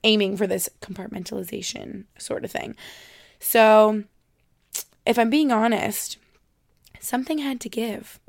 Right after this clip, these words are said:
<laughs> with my, you know, seemingly perfect balance because it wasn't. And like I sort of alluded to,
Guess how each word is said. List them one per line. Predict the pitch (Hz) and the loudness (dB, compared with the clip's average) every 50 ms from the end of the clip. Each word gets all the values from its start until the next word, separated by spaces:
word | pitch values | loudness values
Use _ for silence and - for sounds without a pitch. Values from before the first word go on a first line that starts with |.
| 247 226 - | -6 -6 -6
<laughs> | - - - - | -10 -16 0 4
with | 254 247 240 - | 4 4 4 2
my, | 220 214 208 208 202 202 208 - - - - - _ | 2 2 2 2 0 0 -4 -8 -12 -18 -18 -8 _
you | 226 220 | 0 2
know, | 208 202 196 202 - - | 2 2 0 0 -2 -4
seemingly | - - 233 220 214 214 214 208 208 | -2 0 2 2 2 2 2 0 0
perfect | - - 196 196 202 196 - | -2 -4 -4 -4 -6 -4 -2
balance | - 202 202 196 190 185 - - - | -2 0 0 0 0 -2 -4 -6 -6
because | - 208 208 - 220 196 190 190 196 190 - - - - - - _ | -6 -8 -2 0 2 2 2 2 0 -2 -6 -14 -20 -20 -20 -4 _
it | 202 208 208 | 0 2 4
wasn't. | 202 208 214 208 - - - 202 - | 4 2 2 2 -2 -6 -6 -4 -4
And | 220 214 208 | -2 -2 0
like | 202 208 | 0 2
I | 208 202 202 | 2 2 2
sort | 208 - 208 196 196 | 0 -2 -2 -2 -2
of | 190 | -2
alluded | 196 202 202 208 196 202 196 190 | -2 0 0 0 0 0 -4 -4
to, | - - 196 196 190 190 190 185 | -4 -2 -2 0 0 -2 -4 -6